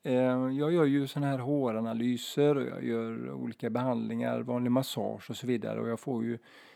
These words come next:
en hel del samtal på veckorna om både det ena och det andra.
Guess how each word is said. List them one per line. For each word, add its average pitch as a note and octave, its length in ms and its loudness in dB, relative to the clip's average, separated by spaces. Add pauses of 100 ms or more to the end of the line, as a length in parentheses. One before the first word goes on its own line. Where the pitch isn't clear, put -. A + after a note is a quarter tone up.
(180)
en C3+ 160 -2
hel B2+ 200 4
del A2 280 2 (200)
samtal A#2+ 540 -2
på - 160 -6
veckorna A2 460 -4 (380)
om A#2+ 180 2
både A#2+ 240 2
det A#2 60 4
ena A2+ 120 2
och A2+ 40 0
det A#2+ 60 2
andra. A2 260 0